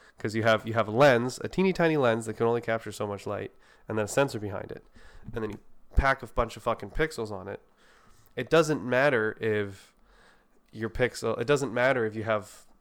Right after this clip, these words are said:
fucking fifty megapixels or two megapixels, because if your sensor size is only, you know, whatever, a centimeter and a half by a centimeter and a half, your, the, the amount of light,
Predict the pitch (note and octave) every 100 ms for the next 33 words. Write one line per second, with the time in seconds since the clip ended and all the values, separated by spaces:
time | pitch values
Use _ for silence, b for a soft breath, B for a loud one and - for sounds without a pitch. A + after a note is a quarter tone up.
0 | _ - A2+ A2 G#2 G2 - C3+ - A2
1 | G#2 G2+ - G#2+ - G#2 F#2+ - G#2 G2
2 | - C3+ A#2 - - - - - F#2+ -
3 | B B B B A2 A2+ G#2 - - b
4 | b b _ C3+ G#2+ A2 - D#3+ C#3+ B2
5 | A#2 G#2+ G#2+ A2+ G#2 G2 _ _ G#2+ G2
6 | F#2+ - _ _ _ - G#2 G2+ F#2+ F#2+
7 | G2+ G#2 G2+ G2 G2+ G2 G2 F#2+ F#2+ -
8 | G#2 G2 F#2+ F#2 F#2 A#2+ F#2+ F#2+ - _
9 | b b b b b b _ _ _ _
10 | _ C3+ A2+ A2 G#2+ A2 - _ _ _
11 | _ _ _ _ _ _ _ _ _ _
12 | _ _ _ _ _ - C3+ B2 - B2+
13 | B2 A#2+ A#2+ C3 D#3 C3 A2 A2+ B2+ C#3
14 | G#2+ - -